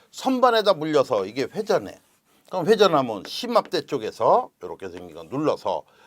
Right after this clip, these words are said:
모양을 올록볼록하게 만드는 거. 요런 걸 우리 뭐라 그래? 어, 스피닝이다. 그래서 뒤에 절삭 가서 나오겠지만 선반 가공에서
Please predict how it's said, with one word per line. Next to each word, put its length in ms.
모양을 760
올록볼록하게 920
만드는 520
거. 200
요런 260
걸 140
우리 220
뭐라 320
그래? 240
어, 260
스피닝이다. 960
그래서 280
뒤에 440
절삭 400
가서 220
나오겠지만 880
선반 600
가공에서 720